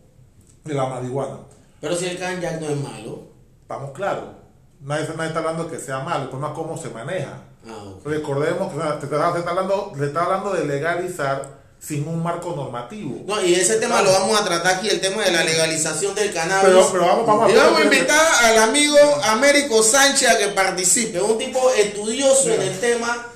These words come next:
Speaker 2: y que lo ha
Speaker 1: Pero que te
Speaker 2: profundizado
Speaker 1: quiero
Speaker 2: desde la
Speaker 1: decirte,
Speaker 2: época de la represión,
Speaker 1: lo
Speaker 2: ¿no?
Speaker 1: que te quiero decirte algo, y quiero retomar lo que decía nuevamente, eh, hace poco, nuevamente, quiero ser repetitivo sobre lo que decía don Edmundo. O sea,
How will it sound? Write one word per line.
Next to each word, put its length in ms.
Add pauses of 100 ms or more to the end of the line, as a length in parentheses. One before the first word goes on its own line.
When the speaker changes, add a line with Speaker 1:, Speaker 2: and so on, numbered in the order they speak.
(160)
Speaker 2:
y 200
que 120 (300)
lo 160
ha 120
Speaker 1:
Pero 0
que 180
te 20
Speaker 2:
profundizado 640
Speaker 1:
quiero 140
Speaker 2:
desde 220
la 100
Speaker 1:
decirte, 160
Speaker 2:
época 160
de 40
la 140
represión, 580
Speaker 1:
lo 60
Speaker 2:
¿no? 80
Speaker 1:
que 120
te 60
quiero 140
decirte 280
algo, 460
y 140
quiero 240
retomar 320
lo 120
que 80
decía 340
nuevamente, 1040
eh, 380
hace 160
poco, 720
nuevamente, 460
quiero 160
ser 80
repetitivo 440
sobre 180
lo 80
que 80
decía 580 (220)
don 180
Edmundo. 480
O 100
sea, 320